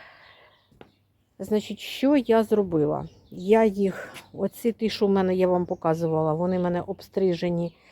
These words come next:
м, були. Це мій експеримент тут на двох гортензіях. На двох я знаю що, а на трьох гортензіях експеримент. Я їх дуже коротко не обстригала.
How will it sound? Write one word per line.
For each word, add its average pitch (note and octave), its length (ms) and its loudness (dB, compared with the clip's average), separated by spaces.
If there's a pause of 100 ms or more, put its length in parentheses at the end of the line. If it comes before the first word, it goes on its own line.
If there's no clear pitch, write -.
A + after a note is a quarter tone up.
(760)
м, E3+ 540 -2
були. F3 520 4
Це F#3 180 0
мій F#3 240 4
експеримент F3 720 2
тут G3+ 180 -10
на G3+ 140 4
двох G3+ 340 2
гортензіях. G#3+ 920 -2 (840)
На F#3 380 2
двох F#3 600 4 (240)
я F#3 200 2
знаю F3+ 380 2
що, C4 300 2
а G3 120 2
на F#3+ 140 4
трьох A3+ 360 2
гортензіях F#3 540 0
експеримент. F#3+ 720 -2
Я G3 140 2
їх F#3 100 2
дуже F3 340 0
коротко F3 480 -2
не F3 140 0
обстригала. D#3+ 720 -2